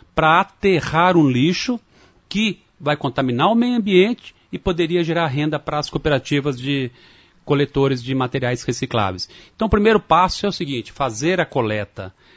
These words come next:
A coleta pode ser pelas próprias cooperativas. Acontece que hoje as cooperativas não estão estruturadas para isso.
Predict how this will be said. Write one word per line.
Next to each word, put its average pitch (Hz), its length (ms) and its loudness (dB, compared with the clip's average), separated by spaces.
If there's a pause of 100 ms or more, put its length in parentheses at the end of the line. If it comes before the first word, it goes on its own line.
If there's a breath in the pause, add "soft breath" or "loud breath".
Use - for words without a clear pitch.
(120 soft breath)
A 131 120 -2
coleta 175 400 2
pode 170 400 4
ser 175 300 0
pelas 180 300 0
próprias 196 380 2
cooperativas. 190 1040 0 (240 soft breath)
Acontece 156 480 -2
que - 80 -4
hoje 170 260 2
as 139 60 -4
cooperativas 156 560 -4
não 202 240 -2
estão 190 360 -2
estruturadas 170 680 -2
para 196 240 -2
isso. - 460 -2